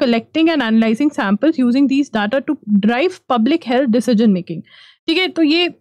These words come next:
अम, ये हमने इसके बारे में पहले भी पढ़ा है, आप इसकी फुल फॉर्म नोट कर लीजिए, अगर नए हो ये नोट करना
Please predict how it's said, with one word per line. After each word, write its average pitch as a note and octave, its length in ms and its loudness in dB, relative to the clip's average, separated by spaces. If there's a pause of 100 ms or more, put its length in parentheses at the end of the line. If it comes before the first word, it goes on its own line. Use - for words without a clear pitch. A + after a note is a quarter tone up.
अम, B3 360 0 (220)
ये C4 120 0
हमने C4+ 200 0
इसके C#4+ 160 -6
बारे C4 160 0
में C4+ 80 -2
पहले B3+ 280 0
भी C4 80 -6
पढ़ा C4 200 -2
है, D#4 200 -2
आप A3+ 220 -4
इसकी C#4 180 -4
फुल A#3+ 220 0
फॉर्म A#3+ 180 0
नोट A3+ 220 2
कर G#3 100 0
लीजिए, A3 260 2
अगर B3 320 -2
नए G#3+ 320 2
हो B3+ 220 2
ये A#3+ 180 0
नोट A3 240 0
करना A3 320 0